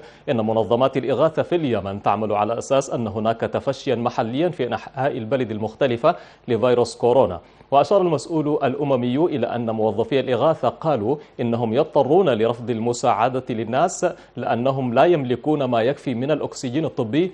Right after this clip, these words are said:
أو إمدادات كافية من معدات الوقاية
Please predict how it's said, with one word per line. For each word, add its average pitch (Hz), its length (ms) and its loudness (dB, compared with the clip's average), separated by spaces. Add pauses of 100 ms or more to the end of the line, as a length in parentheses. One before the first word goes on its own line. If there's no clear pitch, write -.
(260)
أو 139 220 4
إمدادات 123 580 0
كافية 120 720 -2
من 127 120 -2
معدات 110 560 0
الوقاية 104 480 -2